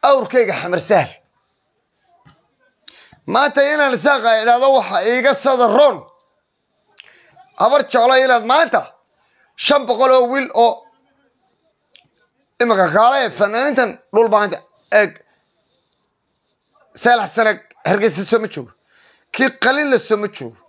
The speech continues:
Soo fa-, soo dad magac leh maaha. Soo naagahoodii ma joogaan. Soo xildhibaanadoodii ma joogaan. Ee, u-, ururiya. Ururiya. Burco ka ururiya.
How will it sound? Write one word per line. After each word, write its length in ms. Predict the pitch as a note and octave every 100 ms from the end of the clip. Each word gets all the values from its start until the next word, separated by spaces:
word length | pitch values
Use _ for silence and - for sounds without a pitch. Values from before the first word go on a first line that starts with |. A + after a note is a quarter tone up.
| _ _ _ _ _
Soo 260 | - A3+ A#3+
fa-, 240 | A3 - F3 E3 _
soo 420 | D#3+ G#3 - G3 G#3
dad 180 | B3+ A#3+
magac 280 | B3+ G#3 G3
leh 80 | G#3+
maaha. 260 | G3 - - _ _ _ _ _ _ _ _ _ _ _ -
Soo 240 | - A#3
naagahoodii 540 | A3+ A3 A3 A#3 G#3 F#3+
ma 100 | G3
joogaan. 320 | F#3 D#3+ C3 _ _ _ _ _
Soo 260 | - - G3+
xildhibaanadoodii 800 | G3 G#3+ G#3+ A#3 B3 C4+ B3 A#3
ma 80 | A#3
joogaan. 340 | A3 G3+ D3 _ _ _ _ _ _ _ -
Ee, 140 | A3 - -
u-, 180 | - - _ A3 - _ -
ururiya. 480 | C#4+ D4+ E4+ D#4+ - - _ _ _ _ _ -
Ururiya. 580 | D#4 D#4+ E4+ F4+ E4 - - _ _ _ _ _ _ _ - -
Burco 340 | D3+ B3 C4+ D4
ka 120 | D4+
ururiya. 460 | D4 C#4+ D4 D4+